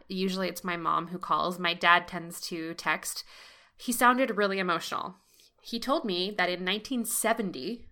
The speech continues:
when he was leaving the U S for Germany with the army, he and his then girlfriend broke up.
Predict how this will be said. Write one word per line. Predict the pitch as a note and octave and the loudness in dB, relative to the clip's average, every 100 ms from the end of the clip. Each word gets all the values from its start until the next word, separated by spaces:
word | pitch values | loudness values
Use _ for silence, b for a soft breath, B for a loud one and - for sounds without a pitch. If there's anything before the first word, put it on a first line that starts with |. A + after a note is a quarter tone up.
| - | -10
when | F#3 | -6
he | F#3+ G3 | -4 -4
was | F#3+ | -4
leaving | E3 F#3+ G3+ A#3 | -2 -2 0 0
the | G#3+ | 0
U | F#3+ | 0
S | F#3 F#3 | 0 -2
for | F#3 | -4
Germany | F3+ E3 F3 D#3+ | -6 -8 -8 -10
with | E3 | -8
the | - | -2
army, | G3 A3+ D#3+ G#3 b b b b | 0 0 -6 -10 b b b b
he | - B3 C4 | -4 0 2
and | |
his | B3 A#3 F3 | 2 0 4
then | F3 F#3+ | 2 2
girlfriend | F3 - E3 E3 | -2 -2 -4 -2
broke | D#3+ E3+ | -2 6
up. | D4+ - | 6 6